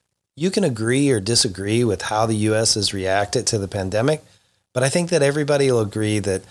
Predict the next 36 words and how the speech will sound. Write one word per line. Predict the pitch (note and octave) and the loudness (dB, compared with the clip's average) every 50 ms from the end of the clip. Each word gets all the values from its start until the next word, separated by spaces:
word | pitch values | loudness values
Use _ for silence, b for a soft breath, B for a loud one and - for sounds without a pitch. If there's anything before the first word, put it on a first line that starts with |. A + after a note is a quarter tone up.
| B B _ _ - | B B _ _ -2
covid | - F3+ G#3 G#3+ A3 G3 | 0 2 2 2 2 2
has | F3+ C#3 - | 2 0 0
changed | - - B2+ B2+ B2+ C3 A2 A2 | 0 0 0 0 0 0 0 0
the | A2+ G#2+ | 0 2
way | A2 G#2+ G#2 G#2+ | 2 2 2 2
that | G2+ G2+ F2 | 0 -2 -2
we're | G2 A2 A2+ A2+ | -2 -2 0 0
gonna | B2 A#2 A2+ | 0 0 0
live | G#2+ A2 A2 G#2 | 0 0 0 0
our | G#2 G2+ G2+ | 0 0 0
lives | F#2+ G2 G2 G2 G2 G2 G2 - - | 0 0 0 0 0 0 0 -2 -2
from | - - G2+ G2 G2+ G2 - _ _ - | -2 -2 -2 -2 -2 -6 -8 _ _ -4
this | D#3 D#3 - | -2 -2 -2
point | - - D#3 D3 A#2+ | 0 0 0 0 0
moving | B2+ C3 B2+ A#2 A2 A2 G2 | 0 -2 -2 -2 -4 -6 -6
forward. | - - F#2+ F2 D#2+ - - - _ _ _ _ _ _ _ _ _ _ _ - | -4 -4 -4 -4 -4 -6 -10 -20 _ _ _ _ _ _ _ _ _ _ _ -6
And | C#3+ C3+ | -2 -2
if | B2+ - | 0 0
you | C#3+ C3 | 0 2
<laughs> | D3 | 2
don't | C#3+ C3 - F3 | 2 2 0 2
believe | - C#3+ B2+ B2+ C3 D3 | 2 2 4 4 2 2
me, | F3 G3 G#3 G3+ B B B B B B - | 2 0 0 -2 B B B B B B -8
try | - - C#3+ D3+ | -2 -2 0 2
sneezing | C#3+ - - D3 C3+ C3+ C#3 C3 B2 A#2+ A2+ | 2 0 2 2 2 2 2 2 2 2 2
in | A2 G#2 | 2 0
a | G2+ F#2 | -2 -2
public | - A2 G2+ F#2+ F#2+ F2+ F2 - | -2 -2 -2 -2 -2 -4 -6 -4
place | - G2+ F2 E2 E2+ - - - | -4 -4 -4 -4 -2 -2 -2 -2
and | F2+ E2 F2 F2+ _ - | -2 -8 -10 -12 _ -6
see | - - - F3 E3 | -2 0 0 0 2
how | E3 E3 D3 | 0 0 -2
people | - - D3+ - D3 C3 A#2 | 0 -4 -2 0 0 0 2
look | A2+ A2 G#2 - F#2+ | 2 0 0 0 -4
at | D#2+ - - | -6 -6 -6
you. | D2+ - | -8 -8